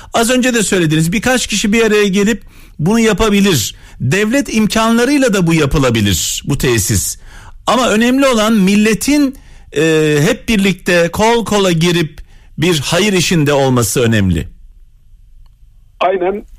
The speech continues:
Speaker 2: söyledikleriniz bizim hissiyatımız, hissiyatımıza tercüman oldunuz. Sadece insanların duyması açısından o tabii Türkiye'de bilinirliği olan, herkes tarafından tanınan sanatçılarımızın diğer sanatçıları veya sporcusunu veya
Speaker 1: Evet,
Speaker 2: iş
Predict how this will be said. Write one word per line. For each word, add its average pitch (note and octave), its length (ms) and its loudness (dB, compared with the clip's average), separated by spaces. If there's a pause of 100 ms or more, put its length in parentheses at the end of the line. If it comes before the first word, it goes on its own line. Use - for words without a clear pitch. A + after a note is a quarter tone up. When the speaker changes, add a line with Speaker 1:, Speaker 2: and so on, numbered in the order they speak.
Speaker 2:
söyledikleriniz E3 760 -2 (180)
bizim D3+ 220 -6
hissiyatımız, E3 640 -4 (120)
hissiyatımıza D#3+ 640 -4
tercüman D#3 520 -2
oldunuz. C#3+ 440 -6 (520)
Sadece G#3+ 500 -2
insanların F3+ 680 -2
duyması F3+ 420 -2
açısından D#3+ 680 -4 (400)
o F3+ 240 0
tabii E3+ 300 -2
Türkiye'de E3 600 -4
bilinirliği E3 600 -2
olan, C#3 360 -4
herkes E3+ 440 -2
tarafından D#3 540 -2
tanınan D3+ 500 -4
sanatçılarımızın D#3+ 880 -2 (320)
diğer G#3 280 0
sanatçıları D#3 760 -4
veya F#3 380 0 (480)
sporcusunu G3 720 -4
veya F3 240 2
Speaker 1:
Evet, - 120 -4
Speaker 2:
iş - 200 -4